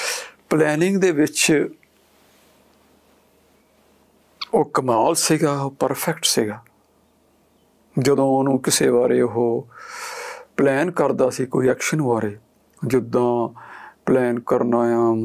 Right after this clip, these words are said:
ਡੀ ਜੀ ਪੀ ਮਾਂਗੜ 'ਤੇ ਹਮਲਾ ਆ, ਜਾਂ ਡੀ ਕੇ, ਡੀ ਜੀ ਪੀ ਕੇ ਪੀ ਐਸ ਗਿੱਲ 'ਤੇ ਹਮਲਾ ਆ, ਗਵਰਨਰ ਓ ਪੀ ਮਲਹੋਤਰਾ 'ਤੇ ਹਮਲਾ ਆ, ਯੂਨੀਅਨ ਮਿਨਿਸਟਰ ਸੁਬੋਧ ਕੌਰ ਸਹਾਇ 'ਤੇ ਹਮਲਾ ਆ, ਜਾਂ ਸਵਰਨ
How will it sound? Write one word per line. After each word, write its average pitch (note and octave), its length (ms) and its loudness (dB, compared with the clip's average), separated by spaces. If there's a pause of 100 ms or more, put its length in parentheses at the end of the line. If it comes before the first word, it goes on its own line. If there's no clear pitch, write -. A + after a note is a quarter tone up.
(320)
ਡੀ C#3+ 220 2
ਜੀ A#2 160 -2
ਪੀ B2 160 0
ਮਾਂਗੜ A#2+ 460 2
'ਤੇ B2 180 0
ਹਮਲਾ A2+ 360 0
ਆ, A2+ 340 0
ਜਾਂ A2 540 -2
ਡੀ A2+ 220 0 (120)
ਕੇ, G3+ 280 2
ਡੀ A#2 180 0
ਜੀ A#2 140 0
ਪੀ A2 180 -4
ਕੇ B2 260 2
ਪੀ B2 260 0
ਐਸ - 280 -2
ਗਿੱਲ C#3+ 140 2
'ਤੇ C3+ 280 0
ਹਮਲਾ A#2 340 0
ਆ, A#2 340 2 (280)
ਗਵਰਨਰ A#2 440 0
ਓ A#2 120 0
ਪੀ A#2 160 -2
ਮਲਹੋਤਰਾ B2+ 560 0
'ਤੇ A#2+ 160 -2
ਹਮਲਾ A#2 360 -2
ਆ, - 180 2
ਯੂਨੀਅਨ B2+ 320 0
ਮਿਨਿਸਟਰ B2 360 0
ਸੁਬੋਧ B2+ 440 -2
ਕੌਰ A#2+ 220 -2
ਸਹਾਇ B2 340 0
'ਤੇ C#3 160 0
ਹਮਲਾ - 320 2
ਆ, E3 240 0 (720)
ਜਾਂ C3 120 0
ਸਵਰਨ B2+ 460 0